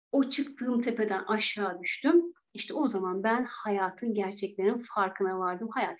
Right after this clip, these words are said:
hiç de sizin gördüğünüz, pencerenizden gördüğünüz gibi değil. Her şey muktedir değiliz. O zaman hiçbir şey olduğumuzu fark ettim. Bu iyi bir şey, yokluk.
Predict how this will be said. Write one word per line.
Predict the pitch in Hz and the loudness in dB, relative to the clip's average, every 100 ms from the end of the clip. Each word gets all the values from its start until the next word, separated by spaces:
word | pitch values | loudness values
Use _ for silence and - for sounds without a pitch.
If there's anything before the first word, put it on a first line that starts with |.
| - | -2
hiç | 294 - | -2 2
de | 202 202 | 2 2
sizin | - 214 202 | 0 0 0
gördüğünüz, | 233 202 196 208 202 | 2 0 0 -2 -2
pencerenizden | - 302 269 262 262 247 254 254 | -10 -2 0 2 2 0 0 0
gördüğünüz | 240 240 233 240 226 - | 2 2 2 2 2 -2
gibi | 208 214 | -4 -4
değil. | 214 220 - - | -2 -6 -8 -14
Her | - 226 | -4 -2
şey | 202 220 214 | 0 0 2
muktedir | 233 233 214 208 208 - _ _ 220 | 2 2 0 0 -4 -12 _ _ 2
değiliz. | 254 262 202 196 - - _ _ _ _ _ _ _ _ _ _ _ - - _ _ | 6 8 6 0 -4 -14 _ _ _ _ _ _ _ _ _ _ _ -20 -20 _ _
O | 277 | 4
zaman | 262 240 233 | 6 4 2
hiçbir | - 302 302 - | 2 2 2 0
şey | - 208 | 0 4
olduğumuzu | 202 220 202 196 196 202 196 190 - | 4 4 -2 -2 -8 -6 -6 -8 -14
fark | - - 180 180 | -16 -8 -6 -6
ettim. | 185 - 180 - _ _ | -12 -12 -16 -18 _ _
Bu | 233 254 | -4 -4
iyi | 247 233 | 0 0
bir | - | 0
şey, | - 175 | -4 -4
yokluk. | 208 214 - 175 - | -4 -4 -6 -12 -12